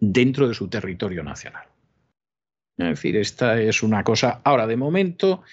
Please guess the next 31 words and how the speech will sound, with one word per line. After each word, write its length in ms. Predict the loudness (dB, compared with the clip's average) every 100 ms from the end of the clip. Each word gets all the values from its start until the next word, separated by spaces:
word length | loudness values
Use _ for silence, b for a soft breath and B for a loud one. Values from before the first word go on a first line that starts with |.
| B B
aquí 380 | -4 0 2 4
ya 120 | 4
hay 100 | 2
doscientos 500 | 0 0 2 0 0
millones 360 | 0 0 0 2
de 80 | 4
dólares 400 | 4 4 2 0
que 100 | -2
van 140 | -2
a 80 | 0
pagar 260 | 0 0
los 140 | 0 -2
desgraciados 720 | -2 -2 -2 0 2 2 0
de 80 | 0
los 180 | -2 -2
ucranianos 840 | -2 -2 2 4 4 4 2 -6 -6
en 140 | -4
armas. 440 | -4 -10 -12 -12 -12 -20 _ _ _ _
¿Eh? 80 | -4 -4 B B B B -4
Eh, 480 | 0 2 2 2 0
en 120 | 2
fin, 220 | 2 2
el 120 | 0
que 80 | -2
no 120 | 0
lo 120 | 0 0
quiera 220 | 0 2
ver, 320 | 2 2 -4
peor 340 | -8 -6 -6
para 220 | -6 -8
él. 60 | -10